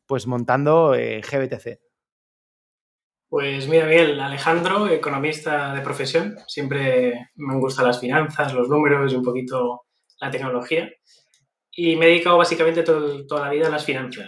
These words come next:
Speaker 2: Y en dos mil veinte, junto a, a mi socio Iván, que es con el que fundamos la sociedad de G B T C, decidimos dar un, un saltito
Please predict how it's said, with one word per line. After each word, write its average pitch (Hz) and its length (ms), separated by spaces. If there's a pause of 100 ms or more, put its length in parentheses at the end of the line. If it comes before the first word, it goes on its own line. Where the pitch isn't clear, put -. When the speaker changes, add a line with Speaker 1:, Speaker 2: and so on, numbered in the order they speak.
Speaker 2:
Y 127 580
en 120 100
dos 123 240
mil 165 180
veinte, 185 480 (100)
junto 123 400
a, 110 380
a - 60
mi 123 100
socio 139 420
Iván, 165 380 (180)
que 120 120
es - 200
con 123 140
el 110 80
que - 100
fundamos 123 640
la 127 80
sociedad 123 380
de 123 160
G - 140
B 127 40
T 131 140
C, 180 280 (540)
decidimos 151 600
dar 156 180
un, 156 300
un 147 160
saltito 180 640